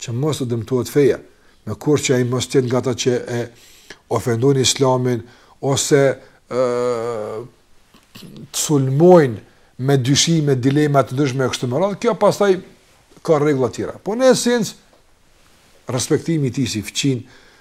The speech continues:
respektimi i tij si koleg, respektimi i tij si shok i studimeve e kështu me radhë, dhe, ë, bashkëpunim me të në fusha të ndryshme që kanë të bëjnë me, ë, sektorin ku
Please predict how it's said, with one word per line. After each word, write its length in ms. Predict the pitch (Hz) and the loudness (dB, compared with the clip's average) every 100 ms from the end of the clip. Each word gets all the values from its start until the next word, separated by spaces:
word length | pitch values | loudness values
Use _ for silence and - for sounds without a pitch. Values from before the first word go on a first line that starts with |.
| - | -8
respektimi 540 | 123 - 143 175 160 139 | -6 0 0 0 -2 -2
i 40 | |
tij 120 | 139 | -4
si 140 | - 120 | -6 -6
koleg, 460 | - 110 131 123 - | -2 4 4 4 0
respektimi 540 | 113 - - 185 180 | -4 -2 -2 0 0
i 40 | 156 | 0
tij 140 | 170 | -2
si 160 | 139 147 | -4 -4
shok 300 | - 151 139 | 0 -2 -2
i 60 | 139 | -6
studimeve 480 | 139 131 151 139 135 | -4 -2 0 2 0
e 60 | |
kështu 140 | - 143 | -2 -2
me 100 | 135 | 0
radhë, 220 | 156 139 - _ _ _ - - _ _ 120 131 | 0 -2 -8 _ _ _ -20 -20 _ _ -2 4
dhe, 160 | 147 | 4
ë, 960 | 113 - - - - - 104 104 104 101 117 143 | 2 -4 -20 -20 -16 -10 -6 -2 -2 -2 -2 2
bashkëpunim 480 | 131 - 170 190 | 2 2 4 6
me 100 | 165 - | 4 4
të 160 | 170 143 101 - _ _ _ - | 4 4 0 -10 _ _ _ -16
në 420 | 120 120 123 117 107 | -10 -8 -6 -6 -6
fusha 400 | - 165 - 143 | 2 2 4 2
të 80 | 123 | 8
ndryshme 320 | 170 135 139 | 8 8 4
që 140 | 131 - | 0 2
kanë 240 | 185 156 | 4 4
të 80 | 135 | 4
bëjnë 960 | 160 170 107 - - _ _ _ _ 127 143 | 8 8 4 -6 -20 _ _ _ _ -2 2
me, 140 | 156 127 - - _ _ _ _ _ - | 4 2 -2 -18 _ _ _ _ _ -8
ë, 500 | 131 127 120 113 110 | -4 -4 -4 -6 -6
sektorin 680 | - 151 - 175 180 156 120 - | -2 0 2 8 8 8 4 -2
ku 320 | 156 147 123 | 0 2 2